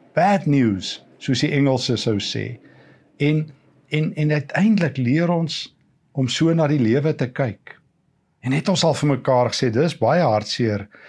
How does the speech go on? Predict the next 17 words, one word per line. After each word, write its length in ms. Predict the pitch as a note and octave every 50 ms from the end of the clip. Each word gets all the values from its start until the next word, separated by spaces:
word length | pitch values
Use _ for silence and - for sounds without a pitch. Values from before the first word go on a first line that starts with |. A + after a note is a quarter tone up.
| - _ _ -
dat 100 | B2 B2
die 100 | C3+ B2+
godsdienstige 1000 | - D#3+ D#3 - - - - A#2 D#3 G3+ A3 G#3+ - - - C#3 - - C3+ - - -
kyk 340 | E3 C#3+ A2+ - - - -
van 180 | - C3+ B2 A2
baie 240 | G#2+ G#2+ C3 F3 F3 C#3+
mense 420 | B2 A2+ A2+ A2 G#2+ - B2+ A2
dikwels 640 | G2 C#3+ F3+ F#3+ F#3+ A#2+ A2+ A#2 B2 - - - - - - - _ _ _ _ _ -
'n 140 | D3+ C#3+
moeilikheid 580 | E3 G3 A3 A3+ G#3 - - - C3+ A#2 A2 -
raak 300 | A2 G2+ G2 G2+ G2 -
kyk 300 | - G2 F2+ F#2 - - - -
is. 320 | - - - - - _ _ _ _ _ _ _ - - _ _ _ _ _ _ _ _ _ _ -
Ek 100 | - -
onthou 240 | C3 A#2 B2 B2 C3
een 220 | C3 B2+ B2+ B2+ B2+
keer 320 | - C3+ B2+ B2+ B2 B2